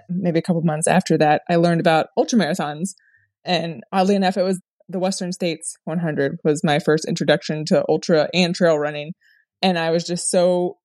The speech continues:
just blown away by what people were doing out there on trail, no sleep for a hundred miles. It just sounded crazy, but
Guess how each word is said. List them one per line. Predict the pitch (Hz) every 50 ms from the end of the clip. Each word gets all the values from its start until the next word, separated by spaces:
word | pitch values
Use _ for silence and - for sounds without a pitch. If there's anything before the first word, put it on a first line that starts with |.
| _ _ _ _ - - -
just | 170 175 180 175 - 175 165
blown | 190 190 185 185 190 180
away | 170 165 165 156 151 151 147 147
by | 156 151 143
what | 147 151 156 160 - _ _ _
people | - 196 175 170 165
were | 160 156
doing | 156 160 160 160 160 151
out | 139 143 -
there | - 147 147 147 143 - -
on | 160 165 170
trail, | - - 170 151 143 147 151 175 -
no | 175 165 175 180
sleep | 180 - - - 175 165 156 - -
for | 151
a | 147 175
hundred | 185 170 165 151 139
miles. | 143 139 139 139 147 147
It | 151 151
just | 156 - -
sounded | 175 151 151 156 - - -
crazy, | - - 180 175 170 151 170 170
but | 151 151 147 -